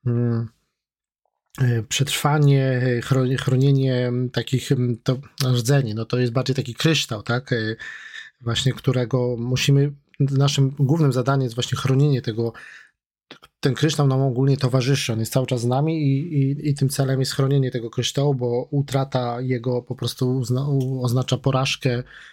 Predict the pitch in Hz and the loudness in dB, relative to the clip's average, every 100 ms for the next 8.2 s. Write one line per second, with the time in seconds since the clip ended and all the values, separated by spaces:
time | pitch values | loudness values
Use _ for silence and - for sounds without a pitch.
0 | _ - 143 127 135 135 123 123 123 123 | _ -2 0 0 0 2 2 2 2 0
1 | 117 117 120 117 117 113 123 120 135 127 | 0 0 0 0 0 -2 -2 -4 -2 0
2 | 127 127 95 - 117 - _ - - - | 2 0 -2 -8 -10 -10 _ -20 -12 -10
3 | - - - 147 165 - 156 156 147 147 | -10 -14 -4 -2 -2 0 2 2 2 2
4 | 143 139 151 151 143 139 156 165 175 151 | 4 4 2 2 0 0 2 2 2 2
5 | 139 131 135 139 117 135 139 131 - 135 | 2 0 0 0 0 2 2 2 -2 -2
6 | 139 139 143 143 139 131 127 117 - 135 | 2 0 0 0 2 4 2 0 0 0
7 | 123 127 - 123 120 - 117 - 117 110 | 0 0 0 0 0 -2 -2 -2 -2 -2
8 | - | -2